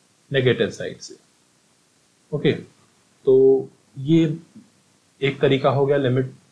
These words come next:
positive side से, मतलब right hand side से और left hand side से देखने का। अब इसको हम एक तरीके से और लिख सकते हैं लिमिट एच के form में, एच tending to zero, f x plus,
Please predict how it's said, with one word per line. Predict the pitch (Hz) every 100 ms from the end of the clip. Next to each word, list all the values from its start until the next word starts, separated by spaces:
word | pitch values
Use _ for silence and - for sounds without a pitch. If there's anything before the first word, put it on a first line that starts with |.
| -
positive | 123 117 117 135
side | - 123
से, | 123 139 135
मतलब | 123 113 107
right | 113
hand | - 127
side | 127 120
से | - 139
और | - 135
left | 120 - -
hand | 113
side | 117 110
से | -
देखने | 110 98 101
का। | 92 67 _ _ _ _ _ _ -
अब | 143 -
इसको | 131 -
हम | 160 156
एक | 139
तरीके | 156 147 151
से | -
और | 135 127
लिख | 135
सकते | - 131 -
हैं | 139
लिमिट | 127 117 120 127 - _ _ _ _ _ _
एच | 127 127
के | -
form | 131 139 135
में, | 151 156 123
एच | 127
tending | 135 120 127 127
to | 120
zero, | 120 127 165 - _ _ _ _ _ _ _ 131
f | 143 - - _ _ _ _ _ _ _ _ -
x | 123 -
plus, | - 147